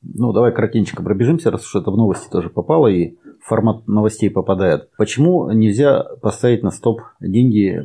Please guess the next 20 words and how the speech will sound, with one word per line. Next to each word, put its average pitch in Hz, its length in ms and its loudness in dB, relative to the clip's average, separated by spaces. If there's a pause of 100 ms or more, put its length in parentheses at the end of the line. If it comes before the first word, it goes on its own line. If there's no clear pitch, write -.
по 107 140 0
сбору? 85 560 -4
Программа 117 720 0
капитального 117 480 2
ремонта, 135 380 2
она 110 160 2
сбалансирована 120 720 2
была 101 240 0
на 101 100 0
старте, 165 460 0
и 110 340 0
как - 220 -4
раз - 360 -4
цена 123 300 0
за 92 140 -4
квадратный 107 360 0
метр 92 280 -2
для 107 120 0
жителя, 123 460 -2
она 123 380 0